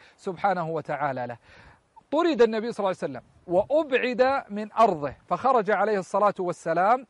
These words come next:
حتى وصل إلى الطائف، وهناك عرض دعوته على الناس وهم أبناء عبد ياليل بن عبد كلال سادة ثقيف، فق-، فعرض عليهم الإسلام، فأخذوا أيضًا يسخرون من النبي صلى الله عليه وسلم،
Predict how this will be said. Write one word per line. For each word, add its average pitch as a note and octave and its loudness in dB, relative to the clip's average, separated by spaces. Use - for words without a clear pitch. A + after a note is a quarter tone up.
حتى A3+ 0
وصل G#3+ 0
إلى G3 0
الطائف، C3+ -2
وهناك A3 2
عرض G#3 6
دعوته G3+ 0
على A3 2
الناس A3+ -4
وهم G3+ 2
أبناء G3 0
عبد F3 -2
ياليل F#3+ 2
بن E3 -10
عبد E3+ -6
كلال G3+ -2
سادة G3 -2
ثقيف، G3 -8
فق-، F#3 2
فعرض A#3 2
عليهم G#3+ 0
الإسلام، A3+ -2
فأخذوا C#4+ 6
أيضًا A#3+ 4
يسخرون B3+ 0
من B3 -4
النبي A3+ -6
صلى G#3+ -6
الله G#3 4
عليه G3 0
وسلم، F3+ -4